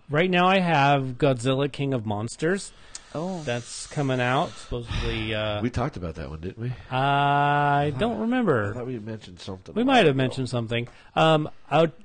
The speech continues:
Speaker 1: new trailer came out this weekend, um, right along, well,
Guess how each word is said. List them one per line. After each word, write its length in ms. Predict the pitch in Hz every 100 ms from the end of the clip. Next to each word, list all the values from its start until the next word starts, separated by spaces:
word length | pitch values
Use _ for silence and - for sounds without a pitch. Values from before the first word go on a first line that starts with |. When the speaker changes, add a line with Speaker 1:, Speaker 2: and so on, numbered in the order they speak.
| -
Speaker 1:
new 200 | 190 277
trailer 460 | - 254 302 247
came 240 | - 196 202
out 160 | 190 160 -
this 320 | 165 175 -
weekend, 640 | 165 233 - 151 143 160 175 -
um, 360 | 143 139 135
right 300 | 151 143 160
along, 720 | 160 160 156 165 165 165 139 131
well, 240 | 143 -